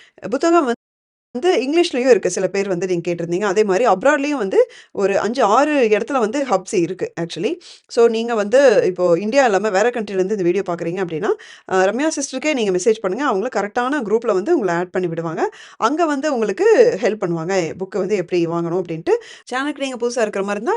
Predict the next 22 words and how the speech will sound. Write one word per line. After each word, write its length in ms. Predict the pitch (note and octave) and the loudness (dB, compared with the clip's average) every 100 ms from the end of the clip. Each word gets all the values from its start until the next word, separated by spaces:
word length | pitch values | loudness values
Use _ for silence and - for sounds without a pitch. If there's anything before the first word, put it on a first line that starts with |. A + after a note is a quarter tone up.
| G#4 | -4
இந்த 380 | G3+ F#3+ F3 | -2 0 0
வீடியோ 240 | F3 B3 C#4 | 0 -2 -2
பாருங்க. 460 | - F#3 A3 F4 F#4+ | -2 -2 0 0 0
புத்தகம், 400 | G3+ B3+ C4 B3+ - | -2 -2 -2 -4 -4
அ, 280 | F#3+ F3 E3 | -2 -2 -2
என்ன 200 | F#3+ C4+ | -4 -4
மாதிரி 180 | B3+ | -4
புத்தகம் 400 | G3+ F#3 F3+ G#3 | -6 -4 -6 -6
அப்படின்னு 160 | E3 F3 | -6 -6
உங்களுக்கு 300 | E3+ E3 E3 | -4 -6 -6
தெரிஞ்சிரும். 340 | E3 G3 F#4 A4 | -8 -6 -6 -6
So, 200 | - E3+ | -6 -6
ஸ்கிரீன்ல 360 | F3 A#3+ C#4 A#3+ | -6 -6 -4 0
காட்டுற 340 | F#3 F3+ B3+ | 0 0 -2
இந்த 260 | - G#3+ B3 | -4 -6 -4
நம்பருக்கு 460 | F#3 F3+ F#3 G#4+ | -2 -2 0 -2
நீங்க 260 | - E3+ F3 | -2 -6 -6
வந்து 260 | E3 G3 A3+ | -8 -6 -6
WhatsApp 340 | E3 D#3+ D#3+ | -8 -10 -10
பண்ணுங்க 300 | E3 D#3 E3+ | -10 -8 -10
ரம்யா 220 | - D#3+ D#3+ | -10 -12 -10
சிஸ்டருக்கு. 520 | D#3+ D#3 D#3+ D#3 | -12 -12 -12 -6